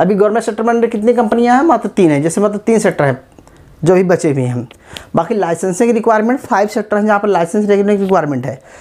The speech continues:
तो जो इंडस्ट्री घाटे में जा रही है उसको क्या करते हैं क्लास, ओनरशिप को चेंज कर देती है, यानी कि विड्रॉल कर लेती है, यानी कि प्राइवेट के हाथों में दे देती है, तो वो क्या हो जाता है क्लास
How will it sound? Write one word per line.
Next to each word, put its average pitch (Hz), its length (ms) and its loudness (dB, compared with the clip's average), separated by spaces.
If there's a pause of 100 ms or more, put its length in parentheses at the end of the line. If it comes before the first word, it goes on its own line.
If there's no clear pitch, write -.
(600)
तो 381 60 6
जो 240 360 2
इंडस्ट्री 233 760 2
घाटे 180 500 -2
में 320 140 0
जा 185 160 0
रही 175 160 0
है 226 60 0
उसको 233 400 -2
क्या 247 160 2
करते 208 320 -2
हैं 196 60 -2
क्लास, 202 460 0 (680)
ओनरशिप 208 420 0
को 302 220 -2 (380)
चेंज 220 260 2
कर 143 160 0
देती 139 260 -2
है, 220 60 2
यानी 214 180 2
कि 196 80 0
विड्रॉल 160 460 2
कर 196 160 -2
लेती 139 340 -2
है, 262 180 0 (340)
यानी 180 140 2
कि 247 140 -2
प्राइवेट 170 460 -2
के 160 120 -12
हाथों 147 260 -2
में 123 260 -2
दे 202 160 4
देती 185 360 -2
है, 247 340 -2 (360)
तो 208 60 2
वो 196 160 6
क्या 226 160 -2
हो 147 120 -4
जाता 143 240 -2
है 139 60 -6
क्लास 220 360 0